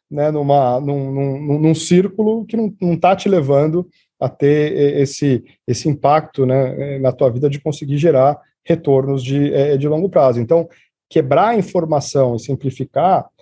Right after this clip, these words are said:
ela é muito importante nesse processo de educação, porque as pessoas começam a medir e começam a ver, realmente, "Olha, eu não tô ganhando dinheiro aqui, então talvez eu não esteja com a melhor estratégia.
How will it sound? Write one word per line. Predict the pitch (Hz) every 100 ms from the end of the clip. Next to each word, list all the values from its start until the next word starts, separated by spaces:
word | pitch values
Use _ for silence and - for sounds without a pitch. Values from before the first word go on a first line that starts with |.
| _ -
ela | 120
é | 139
muito | 143 175
importante | 190 185 165 190 -
nesse | 185 -
processo | - - 170 170 175
de | 143 165 185 - _ -
educação, | 147 175 208 - 175
porque | 123 135
as | -
pessoas | - 180
começam | - 175 151 160
a | 143
medir | 147 131 151 220 - _ _ _ -
e |
começam | 127 160 156 175
a |
ver, | 143
realmente, | 135 190 170 135 143
"Olha, | 131 113
eu |
não | 113 131
tô | 139
ganhando | 147 151
dinheiro | 156 233
aqui, | 240 170
então | 120 113 127
talvez | 143 127 139
eu | 175
não |
esteja | 160 165
com | 180
a |
melhor | 175
estratégia. | - 214 185 120